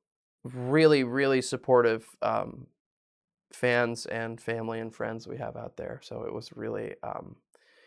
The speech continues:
there's a terrifying bit in the middle where there's a lot of people give you money right at first.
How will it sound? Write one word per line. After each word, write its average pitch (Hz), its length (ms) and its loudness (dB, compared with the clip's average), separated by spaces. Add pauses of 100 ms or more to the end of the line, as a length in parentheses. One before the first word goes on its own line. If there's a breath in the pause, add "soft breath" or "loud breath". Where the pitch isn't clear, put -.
(480 soft breath)
there's 135 220 10
a 120 180 6 (280)
terrifying 131 760 8
bit 127 240 4
in 120 160 2
the 117 60 -4
middle 113 360 4
where 117 120 -8
there's 120 200 -6
a 117 40 0
lot 139 200 2
of 151 140 -6
people 143 300 -2
give 127 240 0
you 127 80 -4
money 120 260 0
right 120 220 4
at 120 80 -2
first. 131 640 -6